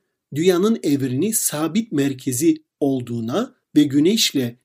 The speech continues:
yıldızların dünyanın etrafında döndüklerine inanıyorlardı. Dünyanın hareket halinde olduğunu ve güneşin etrafında döndüğünü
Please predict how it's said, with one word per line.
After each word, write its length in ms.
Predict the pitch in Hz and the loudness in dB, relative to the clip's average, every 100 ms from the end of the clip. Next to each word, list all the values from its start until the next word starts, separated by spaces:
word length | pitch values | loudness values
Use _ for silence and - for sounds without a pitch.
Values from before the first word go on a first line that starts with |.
| _ | _
yıldızların 760 | 147 175 151 139 143 170 226 139 | 0 2 2 2 2 0 0 -4
dünyanın 420 | 127 151 165 233 - | -4 -2 0 0 0
etrafında 760 | 139 151 135 143 139 131 123 | -2 0 -2 -2 0 -2 0
döndüklerine 920 | 143 139 127 123 120 110 120 175 226 _ - | 0 2 -2 -6 -10 -6 -2 -2 -2 _ -6
inanıyorlardı. 880 | 147 147 151 208 147 113 101 - 95 _ _ _ 135 | 0 2 4 6 6 6 -4 -10 -20 _ _ _ 0
Dünyanın 580 | 165 180 208 247 - _ _ | 4 4 4 2 0 _ _
hareket 540 | - 143 156 151 - | -2 4 4 4 -4
halinde 480 | - 143 139 139 139 | 0 2 4 4 2
olduğunu 720 | 135 135 131 123 127 196 - _ _ - | 0 -2 -2 -4 0 0 -2 _ _ 2
ve 80 | 151 | 2
güneşin 500 | 131 151 147 - 240 | 4 2 4 2 2
etrafında 680 | 165 147 139 127 131 135 123 | 2 0 -2 -2 -4 -4 -4
döndüğünü 540 | 127 117 113 117 165 | -2 -2 -4 -2 -2